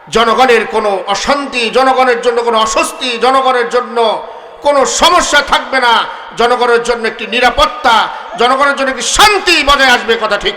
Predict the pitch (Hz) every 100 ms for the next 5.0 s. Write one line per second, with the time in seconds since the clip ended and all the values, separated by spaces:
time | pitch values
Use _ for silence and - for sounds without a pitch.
0 | 190 175 160 156 160 143 131 135 - -
1 | - - - 180 - 190 185 180 180 175
2 | 170 - - - - - - - - -
3 | 285 359 349 330 294 330 320 285 247 -
4 | - - - - - - - 165 233